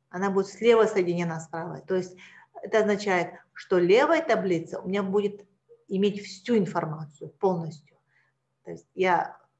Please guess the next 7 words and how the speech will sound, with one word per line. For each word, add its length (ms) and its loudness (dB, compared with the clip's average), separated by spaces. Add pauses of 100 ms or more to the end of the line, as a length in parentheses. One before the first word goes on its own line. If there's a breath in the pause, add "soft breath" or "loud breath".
(380)
грубо 280 2
говоря, 600 0
вытащила 600 0
всю 200 -2
левую 420 -2
таблицу 840 -12 (560 soft breath)
и 420 -2